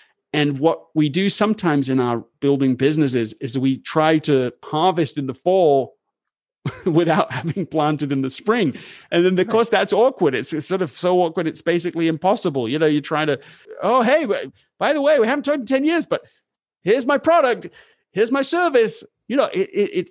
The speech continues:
Speaker 1: it, it's not the way that relationships really work or how we want them to work. But now I think we have the beginnings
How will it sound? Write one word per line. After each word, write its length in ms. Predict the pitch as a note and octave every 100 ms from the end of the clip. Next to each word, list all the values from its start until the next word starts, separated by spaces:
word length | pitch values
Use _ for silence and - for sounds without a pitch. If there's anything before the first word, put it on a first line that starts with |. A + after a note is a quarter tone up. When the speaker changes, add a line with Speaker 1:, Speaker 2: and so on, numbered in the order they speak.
| _
Speaker 1:
it, 180 | E3+ E3+
it's 200 | F3+ D#3
not 340 | E3+ F3+ F3+ -
the 80 | D#3+
way 460 | C3+ C#3+ D3 D#3
that 120 | C#3+ -
relationships 760 | C#3 C#3 C3+ - C3 A#2 - -
really 300 | C3 B2+ B2
work 340 | B2+ B2+ B2
or 40 |
how 140 | A2+ B2
we 140 | A#2+
want 300 | A#2 C3+ -
them 120 | C3+ A#2+
to 120 | A#2
work. 400 | G#2+ G#2+ G#2 _ _ _ _ _ _
But 160 | C3 -
now 240 | D3+ F#3
I 80 | F#3
think 320 | D#3+ G#3+ A#3
we 140 | G3 F#3
have 220 | F3+ D#3+
the 60 | D3
beginnings 640 | D3 E3 E3 D#3+ C3+ -